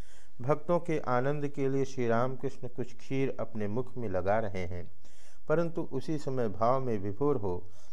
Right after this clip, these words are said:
बिल्कुल बाह्य संज्ञा शून्य हो गए। कुछ देर बाद भक्तगण श्री रामकृष्ण को प्रणाम करके प्रसाद लेकर बैठक खाने में चले गए। सब एक साथ आनंदपूर्वक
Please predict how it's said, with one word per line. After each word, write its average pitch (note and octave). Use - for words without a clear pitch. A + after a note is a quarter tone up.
बिल्कुल D#3+
बाह्य A#2
संज्ञा G#2
शून्य C3
हो G2
गए। F2+
कुछ F3
देर D#3+
बाद C#3+
भक्तगण C3
श्री A#2
रामकृष्ण B2
को A2
प्रणाम A#2
करके G#2+
प्रसाद A#2
लेकर G#2+
बैठक G2+
खाने G#2+
में G2+
चले F#2
गए। E2
सब D#3
एक D3+
साथ C3+
आनंदपूर्वक A2+